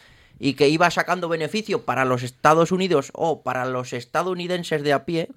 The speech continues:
cual, que es una otra, otra de las grandes mentiras, ¿no?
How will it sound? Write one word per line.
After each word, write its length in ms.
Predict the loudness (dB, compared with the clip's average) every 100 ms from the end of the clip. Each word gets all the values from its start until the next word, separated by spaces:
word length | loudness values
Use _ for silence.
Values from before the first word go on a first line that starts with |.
| _
cual, 340 | -16 -14 -14 _ _ -14
que 100 | -14
es 220 | -14 _ -14
una 380 | -10 -10 -14 _
otra, 400 | -16 -12 -10 -8
otra 240 | -6 -6
de 80 | -6
las 280 | -8 -10 -10
grandes 400 | -8 -6 -6 -4
mentiras, 480 | -6 -4 0 0 0
¿no? 180 | -4